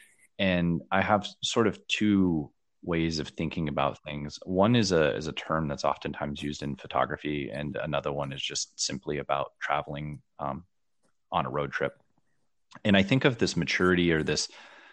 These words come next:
this aesthetic of an aquarium or a Blackwater aquarium, kinda like the term bokeh, um, in photography. And people will oftentimes refer to bokeh in photography as the amount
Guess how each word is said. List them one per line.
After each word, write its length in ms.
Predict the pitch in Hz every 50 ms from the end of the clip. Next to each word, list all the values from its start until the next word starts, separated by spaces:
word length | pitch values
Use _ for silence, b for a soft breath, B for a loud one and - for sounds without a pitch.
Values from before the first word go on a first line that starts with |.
| B B B _ -
this 160 | - - -
aesthetic 640 | 78 - - - - 87 82 82 76 - - - _ -
of 160 | 80 80 -
an 80 | 78 76
aquarium 760 | 69 - - - 80 80 82 78 76 76 71 71 69 65 - - _ _ _ -
or 100 | - 73
a 40 | 73
Blackwater 500 | - 76 76 71 - - 78 76 69 69
aquarium, 540 | 71 - - - 71 71 71 69 67 65 - B B B B B B B _ -
kinda 240 | - - 98 113 143
like 200 | 147 131 110 -
the 80 | -
term 460 | - - - 95 85 78 73 69 - _ -
bokeh, 460 | 80 85 87 - - - - - - - - _ _ _ _ _ _ _ - 73
um, 340 | 73 71 71 71 71 71 - -
in 260 | - 78 73 71 69
photography. 840 | - - - - - - 78 73 - - - - - - - - b b b b b b b _ _ -
And 440 | 87 87 85 82 80 78 76 73 - - _ _ _ _ _ _ _ _ _ _ _ _ -
people 300 | - 170 170 - 254 214
will 140 | 170 - -
oftentimes 680 | 85 82 - - 95 87 82 - 85 80 82 76 73
refer 260 | 78 - - 85 80 76
to 140 | - 78
bokeh 500 | 73 - - 73 78 - - 67 64 -
in 140 | - 73 73
photography 640 | - 78 71 - 73 71 69 69 - - 73 73 69
as 220 | 69 71 - - b b b b b b b b _ -
the 200 | 113 87 82 73
amount 580 | 71 78 76 73 71 73 80 67 - - -